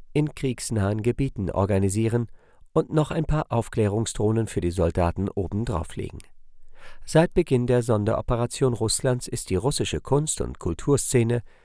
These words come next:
sowie Vertreter der Unterhaltungsbranche in drei ungleiche Teile gespalten.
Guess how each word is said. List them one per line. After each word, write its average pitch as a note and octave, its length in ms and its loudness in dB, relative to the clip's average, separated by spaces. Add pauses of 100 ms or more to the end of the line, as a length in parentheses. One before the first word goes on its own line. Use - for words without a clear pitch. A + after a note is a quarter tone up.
(440)
sowie D3+ 340 4
Vertreter C#3+ 520 0
der D2+ 180 0
Unterhaltungsbranche G#2+ 1080 0 (420)
in C3+ 180 4
drei A#2+ 360 4
ungleiche G2+ 720 0
Teile C#2+ 320 -2
gespalten. - 560 -6